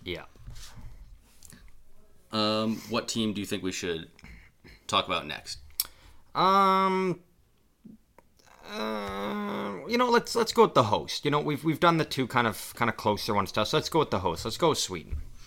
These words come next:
Speaker 2: Go with Sweden next. All right.
Speaker 1: And now with the rest of these teams, um, we'll kind of be able to go through a little bit quicker just because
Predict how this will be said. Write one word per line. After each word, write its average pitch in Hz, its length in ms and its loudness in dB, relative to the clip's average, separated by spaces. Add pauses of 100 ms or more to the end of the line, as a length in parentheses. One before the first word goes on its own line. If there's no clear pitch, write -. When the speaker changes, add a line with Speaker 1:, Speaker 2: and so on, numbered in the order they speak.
(440)
Speaker 2:
Go 107 140 -2
with 113 100 -2
Sweden 98 540 -4
next. - 360 -4
All 101 180 0
right. 82 360 -4 (400)
Speaker 1:
And 147 120 4
now 147 140 10
with 143 280 4
the 135 80 4
rest 127 260 8
of 135 60 0
these 131 140 0
teams, 127 720 -2
um, 92 540 2 (540)
we'll 101 120 -2
kind 117 200 6
of 107 60 2
be 113 80 6
able 104 120 6
to 104 60 0
go 107 120 2
through 104 200 -4
a 95 40 -4
little 107 220 2
bit 98 220 -4
quicker 113 360 -2
just 92 240 -6
because 87 680 -4